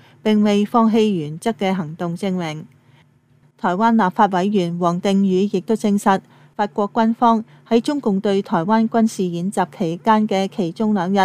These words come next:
佢嘅護衛艦由台灣海峽中線偏西穿越。對於台海嘅和平，呢一個地方係國際海域嘅國際規範嘅證明，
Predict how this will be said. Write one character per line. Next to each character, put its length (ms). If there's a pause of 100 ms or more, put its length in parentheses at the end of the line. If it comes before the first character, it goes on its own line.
(460)
佢 140
嘅 220
護 240
衛 180
艦 240 (240)
由 240
台 240
灣 180
海 220
峽 180
中 240
線 280
偏 200
西 240
穿 240
越。 220 (320)
對 140
於 120
台 280
海 200
嘅 240
和 200
平， 260 (300)
呢 100
一 60
個 100
地 260
方 300 (220)
係 180
國 220
際 260
海 220
域 100
嘅 320
國 180
際 240
規 240
範 220
嘅 80
證 200
明， 280